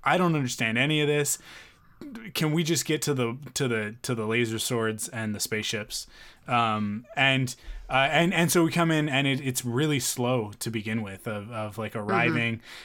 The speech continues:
Speaker 1: and they go into the conference room and then, you know, the, uh, the, uh, uh, Newt Gunray's Colin Palpatine of, like, "There's a Jedi," and, and, uh,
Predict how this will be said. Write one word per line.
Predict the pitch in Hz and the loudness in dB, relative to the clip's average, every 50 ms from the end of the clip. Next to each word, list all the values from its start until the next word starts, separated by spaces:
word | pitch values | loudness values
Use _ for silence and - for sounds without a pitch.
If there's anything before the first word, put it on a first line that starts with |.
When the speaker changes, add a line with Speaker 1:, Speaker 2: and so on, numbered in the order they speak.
| - - | -6 -4
Speaker 1:
and | 123 120 117 | -2 0 0
they | 113 | 0
go | 113 127 127 127 | 2 2 2 2
into | 120 113 | 2 0
the | 113 | -2
conference | 113 - - 127 123 123 123 127 120 120 120 - - | -4 -2 0 2 2 2 0 0 -2 -2 -2 -2 -2
room | 123 120 117 117 117 117 117 113 | -2 0 0 0 0 0 0 0
and | 113 113 | 0 0
then, | 110 113 113 117 120 127 120 123 | 0 0 0 0 0 0 0 0
you | 131 127 | 0 2
know, | 120 117 113 110 110 110 | 2 0 0 -2 -2 -4
the, | 120 120 123 113 | -2 -2 0 0
uh, | 107 120 123 113 113 113 110 107 107 120 135 131 | 0 0 0 0 0 0 0 -2 -4 -6 -6 -4
the, | 123 120 110 107 104 104 107 127 147 139 | -2 -2 -2 -2 -2 -4 -6 -8 -8 -8
uh, | 123 110 107 104 101 98 101 117 147 165 131 110 | -6 -6 -6 -6 -8 -8 -10 -12 -10 -8 -8 -8
uh, | 104 101 104 | -6 -4 -2
Newt | 123 131 120 | -2 -2 0
Gunray's | - 127 123 123 120 120 120 117 - - | 2 2 2 4 4 2 2 2 0 0
Colin | - 113 117 117 110 | -2 0 0 -2 -2
Palpatine | - 117 113 117 113 - - 120 117 113 113 | 0 0 0 0 -2 -4 -4 -4 -4 -2 -4
of, | 107 - | -6 -8
like, | 110 107 107 - | -8 -10 -10 -8
"There's | 139 151 147 139 | -8 -8 -6 -6
a | 139 | -8
Jedi," | 135 151 156 156 147 139 127 117 110 107 101 - - - - - - - - - - - | -6 -4 -2 -2 -2 -2 -4 -6 -6 -8 -12 -16 -20 -20 -20 -18 -18 -18 -18 -18 -12 -6
and, | 175 139 127 123 120 113 120 127 | -2 0 2 2 2 0 0 0
and, | 120 113 113 113 113 107 110 | 0 0 0 0 0 -2 -2
uh, | 113 107 104 104 254 | -2 -2 0 0 -2